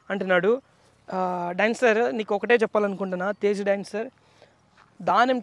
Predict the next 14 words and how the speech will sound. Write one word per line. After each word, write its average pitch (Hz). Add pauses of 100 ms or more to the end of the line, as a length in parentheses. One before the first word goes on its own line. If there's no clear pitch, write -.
చేసేవానికి 220
నువ్వు 214
చెప్పాల్సిన 214
అవసరం 196
లేదు 185
ఎంత 185
ఇవ్వాలా 190
అని, 170 (220)
సరేనా? 196
అది 196
దానం 220
చేసేవాని 214
గొప్పతనం, 214
అది 165